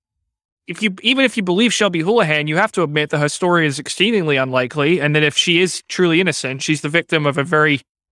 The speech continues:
unfortunate set of circumstances that have all culminated in this.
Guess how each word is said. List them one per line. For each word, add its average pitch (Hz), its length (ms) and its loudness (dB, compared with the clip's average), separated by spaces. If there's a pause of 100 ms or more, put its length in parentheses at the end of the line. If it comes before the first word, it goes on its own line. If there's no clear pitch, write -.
(200)
unfortunate 160 680 0
set 165 240 0
of 139 80 -6
circumstances 147 800 -2
that 143 60 -4
have 139 100 -4
all 151 140 2
culminated 127 580 -2
in 120 80 -12
this. 120 340 -8